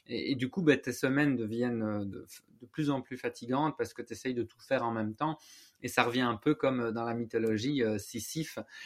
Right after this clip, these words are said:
qui pousse son rocher, euh, en haut de la montagne et dès qu'il arrive au-dessus, le rocher retombe et donc il est condamné à pousser ce rocher encore et encore et encore.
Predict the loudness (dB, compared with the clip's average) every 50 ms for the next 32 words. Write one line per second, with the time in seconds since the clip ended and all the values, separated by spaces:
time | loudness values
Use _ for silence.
0 | -18 -10 -6 -6 -6 -2 0 2 2 2 2 0 0 4 6 8 8 6 6 2
1 | 2 2 4 4 4 4 4 2 0 -4 -8 -14 -20 _ -6 -4 0 0 0 0
2 | 0 0 0 0 -2 -2 0 2 2 4 4 2 2 0 0 0 0 0 -2 0
3 | 0 0 0 0 -2 -4 -6 -6 -6 -6 -6 -8 -12 -20 -6 0 2 4 4 4
4 | 4 2 0 0 -2 0 0 0 0 0 -2 -2 -2 -2 -2 -2 -2 -2 -2 -4
5 | -4 -4 -4 -4 -4 0 2 4 4 4 4 2 2 2 2 2 2 0 -4 -8
6 | -14 -10 -6 -6 -6 -4 -4 -2 -2 -2 -4 -4 -4 -4 -4 -4 -4 -4 -2 0
7 | 0 2 0 0 -2 -2 -2 -2 -2 -2 -2 -4 -4 -4 -4 -4 -4 -6